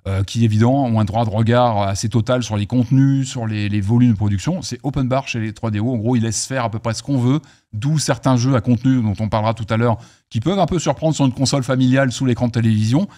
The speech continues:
mais il y a un côté ouvert de la machine en termes de contenu, avec très peu de surveillance. Euh, de, je pense que pour trois D O, vraiment censure un titre, il fallait vraiment un très gros problème.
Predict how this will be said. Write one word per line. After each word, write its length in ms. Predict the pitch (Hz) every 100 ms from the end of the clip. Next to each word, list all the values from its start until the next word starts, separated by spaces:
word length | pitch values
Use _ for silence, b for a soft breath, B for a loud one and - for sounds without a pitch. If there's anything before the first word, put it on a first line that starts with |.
| B -
mais 80 |
il 20 | 123
y 20 |
a 40 |
un 20 | 131
côté 400 | 147 180 180 -
ouvert 540 | 165 151 160 196 156
de 100 | 123
la 100 | 131
machine 460 | 131 123 - 165 170
en 60 | 117
termes 200 | 147 147
de 60 | 113
contenu, 340 | 127 113 160
avec 160 | 113 -
très 180 | 160
peu 200 | 135 156
de 60 | 165
surveillance. 640 | - 120 117 123 143 - b b b _ 107
Euh, 300 | 101 101 98
de, 140 | 113
je 80 | -
pense 220 | 113 -
que 80 | 107
pour 180 | - -
trois 200 | 135 131
D 60 |
O, 100 | 139
vraiment 260 | 113 117 135
censure 320 | 123 113 113
un 60 | 110
titre, 260 | 147 135 113
il 220 | 127 110
fallait 200 | 120 120
vraiment 240 | 110 127
un 40 | 107
très 140 | -
gros 140 | 117 120
problème. 460 | - 110 143 135